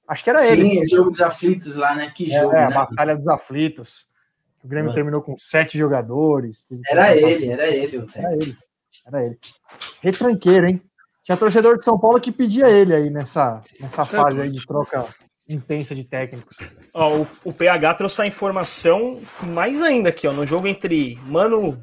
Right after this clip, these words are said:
Speaker 4: entre Mano e
Speaker 3: Chave.
Speaker 4: Xavi, Mano ganhou de três a um, ó.
Speaker 1: É, tá tudo errado mesmo.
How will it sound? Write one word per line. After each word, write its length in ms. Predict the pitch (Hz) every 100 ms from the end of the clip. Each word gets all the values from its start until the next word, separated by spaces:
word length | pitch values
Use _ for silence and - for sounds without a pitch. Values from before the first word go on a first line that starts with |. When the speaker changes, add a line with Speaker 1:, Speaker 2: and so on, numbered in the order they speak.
| -
Speaker 4:
entre 540 | 151 156 151 135 120 - _ _
Mano 300 | 139 156 160
e 420 | 151 139 127 120 117 _ _ _ _ _ _
Speaker 3:
Chave. 280 | - 139 143
Speaker 4:
Xavi, 340 | 143 208 240 240 _ _ _ _ - - _
Mano 300 | 139 143 196
ganhou 260 | 196 175 185
de 100 | 190
três 280 | - 165 196
a 80 |
um, 240 | 262 190 147
ó. 140 | 117 _ _ _ _
Speaker 1:
É, 140 | - 202
tá 140 | 170
tudo 220 | - 220
errado 340 | 226 - 131 131
mesmo. 360 | 110 120 110